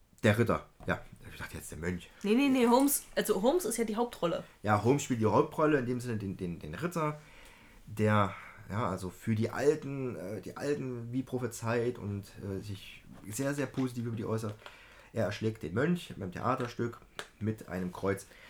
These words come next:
Speaker 1: Ähm, in der Originalgeschichte ist es kein Mönch. In der Originalgeschichte ist es ein, äh, ein, ein dicker Herr, ja, so wie hier auch dargestellt, ein dicker Herr, der ein Priester für die römischen Götter,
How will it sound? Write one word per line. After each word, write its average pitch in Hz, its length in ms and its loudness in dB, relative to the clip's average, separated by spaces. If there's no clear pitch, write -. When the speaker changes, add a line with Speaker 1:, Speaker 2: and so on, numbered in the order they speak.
Speaker 1:
Ähm, 127 460 4
in 156 100 -2
der 214 120 2
Originalgeschichte 156 760 -2
ist - 180 -8
es - 140 -12
kein 131 320 0
Mönch. 202 420 2
In 123 120 -2
der 113 140 -4
Originalgeschichte 131 880 0
ist 117 280 -6
es 117 180 -10
ein, 107 460 0
äh, 113 80 -2
ein, 107 340 0
ein 104 140 -2
dicker 139 260 0
Herr, 139 360 0
ja, 110 200 -4
so 92 160 -6
wie 92 60 -8
hier 90 180 -4
auch - 80 -16
dargestellt, 131 560 -2
ein 90 120 -8
dicker 117 240 -4
Herr, 117 340 -2
der 110 400 -2
ein 101 420 -2
Priester 170 840 -2
für 139 140 -4
die 127 100 -2
römischen 123 680 2
Götter, 113 360 -2